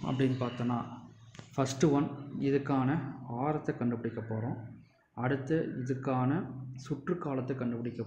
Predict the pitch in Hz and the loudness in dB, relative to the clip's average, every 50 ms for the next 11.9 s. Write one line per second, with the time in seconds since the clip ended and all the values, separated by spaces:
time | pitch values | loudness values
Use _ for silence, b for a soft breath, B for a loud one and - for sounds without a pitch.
0 | 113 113 110 123 151 - - B B B B B B B B - 120 123 131 127 | -4 -4 -2 -2 -2 -4 -4 B B B B B B B B -2 0 2 2 2
1 | 127 151 135 120 131 127 - - 139 131 127 123 135 165 - - - - 123 123 | 2 2 2 2 2 0 0 0 2 2 4 4 4 4 2 0 -2 -2 -2 2
2 | 127 151 175 180 165 160 139 143 143 135 120 120 131 139 - 117 117 113 110 117 | 6 6 6 8 6 6 4 4 4 4 2 2 0 -2 -2 -2 -2 -2 -2 -4
3 | 107 - 110 110 - 110 110 113 113 - - - - - - 135 143 135 - 123 | -4 -4 -4 -6 -4 -4 -4 -4 -6 -6 -10 -12 -12 -6 -4 -2 -2 -2 0 -2
4 | 120 123 - 143 - 120 117 113 113 120 120 - 110 110 113 110 110 113 117 113 | -2 0 0 -2 -2 -2 -2 -2 -2 -4 -4 -4 -4 -4 -4 -4 -6 -6 -6 -8
5 | - - - B B B B B B B B B B - 151 151 143 143 - 151 | -10 -14 -16 B B B B B B B B B B 0 2 4 4 4 4 4
6 | - - 202 190 - - 143 143 143 147 131 123 135 123 - 127 123 123 127 147 | 4 4 4 2 4 2 0 0 2 0 0 0 0 0 2 2 4 4 4 4
7 | 156 143 123 123 127 123 135 151 - - - - - B B B B B B B | 4 4 6 4 4 4 2 0 -2 -4 -8 -12 -14 B B B B B B B
8 | B - - 165 - - 202 190 180 165 151 135 131 143 131 131 127 143 135 131 | B -8 -6 -4 2 4 4 4 6 4 2 0 -2 -2 -2 0 0 0 -2 0
9 | 131 135 131 139 151 151 151 143 - - 131 123 123 127 135 131 117 113 113 - | 0 0 0 2 2 2 2 0 0 0 0 2 2 2 2 2 0 0 0 -2
10 | 127 - - 113 110 117 117 110 - - 104 107 110 110 - - - - 131 120 | -2 -2 -2 -2 -2 -2 -2 -2 -2 -4 -4 -6 -6 -6 -8 -10 -6 -4 0 0
11 | 123 123 123 123 117 113 110 113 110 113 110 110 107 110 113 117 135 165 | 2 2 2 2 0 0 0 0 0 0 0 0 -2 0 0 0 0 -2